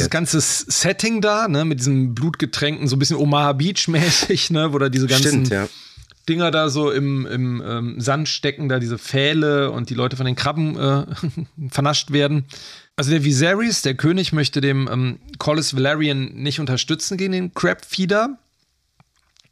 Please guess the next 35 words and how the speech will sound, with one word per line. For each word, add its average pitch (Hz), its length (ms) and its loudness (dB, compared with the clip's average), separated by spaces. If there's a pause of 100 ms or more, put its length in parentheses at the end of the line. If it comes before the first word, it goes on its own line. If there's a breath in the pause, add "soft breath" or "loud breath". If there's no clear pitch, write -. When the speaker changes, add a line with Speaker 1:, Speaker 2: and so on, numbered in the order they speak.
(120)
Speaker 2:
um 143 80 4
da 139 100 4
andere 151 380 2
Häuser 165 340 2
wieder 160 160 2
nicht 147 160 0
zu 170 120 -2
verärgern, 165 560 0
so 160 120 -2
wie 151 40 4
ich 131 60 0
das - 140 -2
verstanden 160 420 0
hab. 202 240 -2 (640 loud breath)
Ähm, 147 380 2 (580)
aber 135 180 0
der 139 100 4
Daemon, 190 720 0 (160)
ähm, 147 360 0
schließt - 380 0
sich - 200 -2
da 110 180 2
an 185 340 -2
und, 143 420 -2
ähm, 139 260 2
will 147 80 2
dafür 143 220 0
sorgen, 139 300 2
dass 123 140 -2
der 120 140 0
Crabfeeder 127 520 0
da, 113 320 2 (100)
ja, 117 180 2
wieder 123 160 2
verschwindet 165 720 0